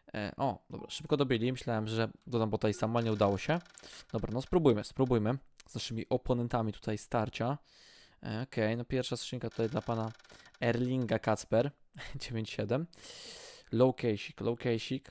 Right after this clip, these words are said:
Dla nas troszkę, ale dalej bez, e, bez szału. O,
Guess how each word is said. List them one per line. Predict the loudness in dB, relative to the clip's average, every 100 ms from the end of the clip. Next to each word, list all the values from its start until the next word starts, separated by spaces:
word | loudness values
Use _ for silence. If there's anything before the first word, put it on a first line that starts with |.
| -20 _ -12
Dla | 0 4 4
nas | 0
troszkę, | -4 -6 -4 -2
ale | 0 2
dalej | 4 4 4
bez, | 2 0 -8 _ _ _ _ -8
e, | -4 -2
bez | -2 -4 -4
szału. | -4 -2 -2 -4 -2
O, | 0 0 -2